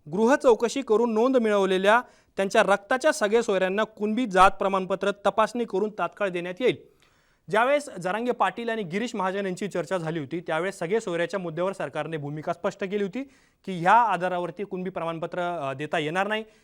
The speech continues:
त्याच्यानंतर बच्चू कडू यांच्यासोबत चर्चा झाली त्यावेळेस सुद्धा सगळे सोयरे हा मुद्दा, या शब्दाचा अर्थ नेमका काय लावायचा, अ, जरांगे पाटील सगळे सोयऱ्याच्या शब्दावरती ठाम होते. परंतु आता सरकारने त्यांची मागणी मान्य केली आहे आणि जीआरमध्ये पुढं असं म्हणण्यात आलंय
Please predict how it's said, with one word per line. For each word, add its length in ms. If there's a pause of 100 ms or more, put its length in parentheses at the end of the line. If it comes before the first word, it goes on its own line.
(160)
त्याच्यानंतर 400
बच्चू 280
कडू 300 (260)
यांच्यासोबत 440 (100)
चर्चा 220
झाली 200
त्यावेळेस 460
सुद्धा 200
सगळे 260
सोयरे 220
हा 180
मुद्दा, 400 (300)
या 180
शब्दाचा 500
अर्थ 280
नेमका 280
काय 220
लावायचा, 460 (300)
अ, 100
जरांगे 320
पाटील 280
सगळे 260
सोयऱ्याच्या 380
शब्दावरती 640
ठाम 440
होते. 220 (380)
परंतु 240
आता 280
सरकारने 560
त्यांची 280
मागणी 280
मान्य 280
केली 260
आहे 140 (220)
आणि 160
जीआरमध्ये 480
पुढं 240
असं 160
म्हणण्यात 340
आलंय 280